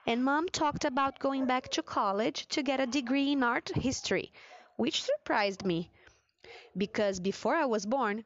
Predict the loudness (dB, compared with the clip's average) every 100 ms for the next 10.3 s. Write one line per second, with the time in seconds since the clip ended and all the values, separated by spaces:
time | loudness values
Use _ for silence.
0 | -6 0 0 2 0 0 -2 0 2 0
1 | 0 -2 0 0 0 0 -4 -4 -4 -6
2 | -6 -12 -14 _ _ -20 -20 -18 -6 0
3 | 0 0 0 0 0 -2 -2 0 -2 0
4 | 0 2 0 -2 0 2 2 0 -4 -10
5 | -14 -18 -20 -20 -12 -4 -4 0 0 0
6 | -2 -2 -2 -4 -2 -4 -2 -2 -2 -6
7 | -16 -8 -2 -2 0 0 -2 -4 -16 -18
8 | -18 -18 -4 0 2 2 0 -2 -2 0
9 | 0 -2 -4 -14 -20 _ _ -6 -2 0
10 | 0 0 0